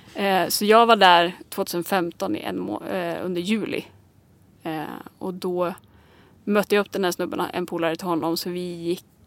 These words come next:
Speaker 2: en sektion på fem dagar. Och sen så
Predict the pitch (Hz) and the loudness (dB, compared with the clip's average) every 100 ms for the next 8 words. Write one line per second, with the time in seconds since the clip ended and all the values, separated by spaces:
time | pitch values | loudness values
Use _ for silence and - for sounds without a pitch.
0 | - - _ 175 156 160 98 - - - | -20 -20 _ -4 -2 -4 -6 -10 -14 -18
1 | _ - - 185 - - 180 190 214 _ | _ -16 -10 -8 -6 -6 -8 -10 -14 _
2 | _ - - 165 165 160 - - - - | _ -12 -4 -2 -2 -4 -6 -10 -12 -20
3 | - 190 185 165 165 - 180 165 | -16 -10 -6 -4 -4 -6 -8 -8